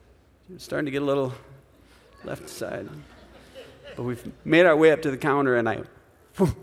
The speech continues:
put it up on the counter just slyly, you know, just for a little bit there. And then, uh, and then the person gave us our room, gave us our card and everything, and they said,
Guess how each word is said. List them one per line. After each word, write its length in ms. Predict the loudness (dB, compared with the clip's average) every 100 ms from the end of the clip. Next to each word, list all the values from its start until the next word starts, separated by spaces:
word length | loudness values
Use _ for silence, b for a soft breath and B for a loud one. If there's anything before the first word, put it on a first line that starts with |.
| -18 -20 B B B B B _
put 140 | 4
it 20 |
up 120 | 4 4
on 100 | 0
the 60 |
counter 320 | 2 2 4
just 140 | 2 -2
slyly, 420 | 4 6 6 4
you 80 | 4
know, 140 | 2
just 360 | 0 -8 -10 -12 -16 -20 -20 -20 -20 _ _
for 100 | -16
a 40 | -12
little 180 | -10
bit 220 | -4 -2 0
there. 240 | -2 -2 -12 -20 -10
And 180 | -2 2
then, 220 | 4 4
uh, 200 | 2 2 -2 -12 -20 -20 -20 -20 -20 -20 -20 -20 -20 -20 -20 -20 _ _ _ _ _ _ b b b _ _
and 160 | 2
then 120 | 4 2
the 60 |
person 360 | 2 2 2 2
gave 160 | 2
us 140 | 0 2
our 120 | 2
room, 340 | 4 4 2
gave 160 | 2 -2
us 120 | -2
our 80 | -6
card 320 | 2 4 4
and 100 | 2
everything, 420 | -2 -2 -2 -2
and 100 | 0
they 60 | -2
said, 420 | 0 0 0 -6